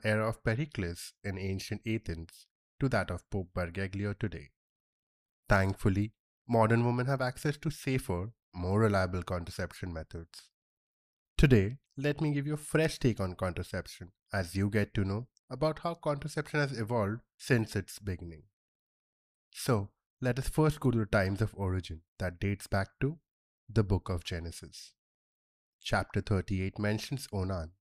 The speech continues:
the second son of Judas, who as Zibeon marries Tamar, the wife of his deceased brother Er. As the story goes, Onan, while having sex with Tamar, spills his seeds on the ground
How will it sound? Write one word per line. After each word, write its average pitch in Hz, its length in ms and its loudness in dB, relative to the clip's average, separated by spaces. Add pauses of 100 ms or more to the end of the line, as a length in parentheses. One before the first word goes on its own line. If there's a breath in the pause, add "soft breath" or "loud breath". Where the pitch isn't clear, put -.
(240)
the 127 120 -6
second 151 440 0
son 107 200 0
of 82 160 -2
Judas, 87 640 -4 (400)
who 107 120 0
as 90 220 -2
Zibeon 104 420 0
marries 110 420 -2
Tamar, 82 440 -2 (580)
the 95 100 -2
wife 87 320 -2
of 101 140 -4
his 110 200 -2
deceased 113 520 -4
brother 123 380 -2 (120)
Er. 85 240 -6 (880)
As 98 280 2
the 104 100 0
story 98 380 0
goes, 98 440 -4 (580)
Onan, 110 500 0
while 123 220 -4
having 127 320 0
sex - 320 -4
with 139 220 -6
Tamar, 123 500 0 (360)
spills 117 460 4
his 95 180 -2
seeds 107 440 -6
on 101 160 2
the 98 80 0
ground 82 420 -4